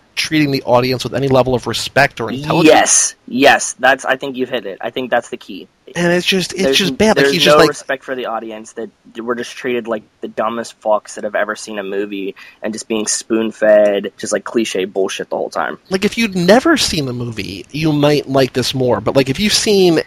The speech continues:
Speaker 1: any movie that's even remotely like this, you'd be like, "Oh,
Speaker 2: Yeah.
Speaker 1: this is just a knockoff of everything."
Speaker 2: Yes,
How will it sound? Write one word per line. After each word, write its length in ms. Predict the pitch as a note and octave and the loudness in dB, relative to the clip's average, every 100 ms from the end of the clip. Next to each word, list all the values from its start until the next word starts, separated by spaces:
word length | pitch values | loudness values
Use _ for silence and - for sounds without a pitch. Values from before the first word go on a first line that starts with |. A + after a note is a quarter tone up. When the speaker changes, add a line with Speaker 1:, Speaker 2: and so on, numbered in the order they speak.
| _ | _
Speaker 1:
any 240 | E3 A3 G3 | 4 6 6
movie 240 | E3+ D3+ | 4 4
that's 220 | C#3+ - | 0 0
even 200 | E3 D3+ C#3 | 0 2 4
remotely 340 | B2+ B3+ G3+ | 6 4 4
like 220 | C3 G#2+ | 0 -2
this, 240 | A#2 A2 C#3 | -2 -4 -2
you'd 60 | |
be 40 | C3 | 0
like, 140 | C3 | 2
"Oh, 180 | - G#3 | 6 6
Speaker 2:
Yeah. 40 | |
Speaker 1:
this 100 | D#3+ | 6
is 80 | E3+ | 4
just 160 | F3 D#3 | 2 0
a 60 | C#3 | 2
knockoff 420 | C3+ D3+ C#3+ B2+ | 4 6 4 2
of 120 | B2 | 4
everything." 440 | B2+ D#2 - - - | 2 0 -12 -14 2
Speaker 2:
Yes, 580 | A#2 G2+ - - - | 4 4 0 -6 -10